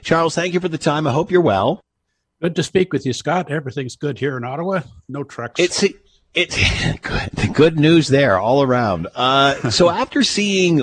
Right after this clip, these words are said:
Speaker 1: you know, how Europe and the rest of the world is, is, uh, dependent on Russia and their, and their energy reserves and such, have we had the same discussion over how much control China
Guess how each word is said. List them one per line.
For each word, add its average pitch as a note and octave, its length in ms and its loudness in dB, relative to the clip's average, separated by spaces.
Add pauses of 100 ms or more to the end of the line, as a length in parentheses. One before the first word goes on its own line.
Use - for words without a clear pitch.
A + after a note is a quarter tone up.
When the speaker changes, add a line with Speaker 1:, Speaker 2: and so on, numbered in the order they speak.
(360)
Speaker 1:
you D3 80 2
know, B2+ 160 0
how C#3 480 0
Europe C3 580 2
and A#2 220 2
the G2+ 60 -2
rest B2+ 260 -4
of B2+ 60 -2
the A#2 80 2
world A#2+ 400 4 (320)
is, G#2+ 320 2
is, A2 680 -2
uh, G2+ 220 2
dependent B2+ 460 0
on A2 180 2
Russia A#2 400 2
and A2 260 0
their, G2 280 2
and G#2 220 -2
their F#2+ 120 0
energy C3 440 0
reserves A#2+ 640 0
and A2 280 -2
such, A#2+ 420 -4 (300)
have C#3+ 160 0
we A#3 140 2
had B3+ 180 -2
the A#3+ 80 0
same F3 340 0
discussion C#3 760 0
over A#2+ 340 -2
how B2 120 -2
much C3 220 -2
control A#2+ 480 -2
China G3 560 -2